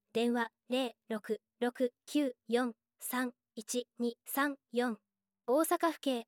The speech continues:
ウォンテッド、検索。消防コーナー、中央消防署、内本町、二の一の六、電話、零六六九四七零一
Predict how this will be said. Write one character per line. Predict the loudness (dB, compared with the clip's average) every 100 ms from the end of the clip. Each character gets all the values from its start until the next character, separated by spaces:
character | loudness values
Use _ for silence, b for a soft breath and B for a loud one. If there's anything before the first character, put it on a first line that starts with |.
| 2
ウ |
ォ | 2
ン | 2
テ | 0
ッ | -2
ド、 | -8 -8 _ _ _ _
検 | -4 -2 -2
索。 | -4 -10 -20 _ _ _ _ _
消 | -4 2 4
防 | 4 2
コ | 4 2
ー |
ナ | 2 -2 -8
ー、 | _ _ _ _ -6
中 | 0 2
央 | 4 2
消 | 4 2
防 | 4 2
署、 | 2 -2 -4
内 | -4 -2
本 | 0 2
町、 | 0 -4 -8 _ _ _
二 | 2 4
の | 4
一 | 2 2 0
の | 0
六、 | -2 -4 -6 _ _ _ 0
電 | 2 4
話、 | 2 -2 _
零 | -2 -2 -2 _ -8
六 | -8 -2 -4 -4 _ _
六 | -4 -2 0 -2 _ _
九 | 0 0 0 _
四 | -2 -2 -4 _ _
七 | -2 -2 -2 -6 -4
零 | -4 -4 -10 _ _ -16
一 | -10 -8